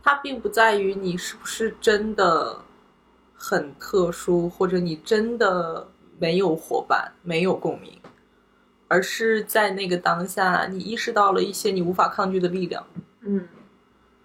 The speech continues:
Speaker 1: 这种力量和你真正想要的东西是不一样的。然后这种力量束缚着你，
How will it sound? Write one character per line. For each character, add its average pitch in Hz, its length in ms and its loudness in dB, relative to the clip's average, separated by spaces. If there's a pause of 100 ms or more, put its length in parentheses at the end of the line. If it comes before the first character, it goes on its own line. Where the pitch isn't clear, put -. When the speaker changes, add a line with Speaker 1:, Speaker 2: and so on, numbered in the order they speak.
(320)
Speaker 1:
这 220 100 -6
种 190 200 -2
力 202 120 0
量 185 300 4
和 180 220 -2
你 175 120 2
真 185 200 0
正 190 120 0
想 185 160 -2
要 185 140 4
的 180 60 6
东 175 180 -2
西 190 120 -4
是 185 100 -6
不 180 120 -4
一 185 100 0
样 170 280 2
的。 - 60 -20 (1800)
然 185 140 2
后 190 420 4 (480)
这 226 140 2
种 190 160 0
力 202 140 2
量 190 200 4
束 208 240 -2
缚 202 140 -4
着 180 140 2
你， 165 320 -2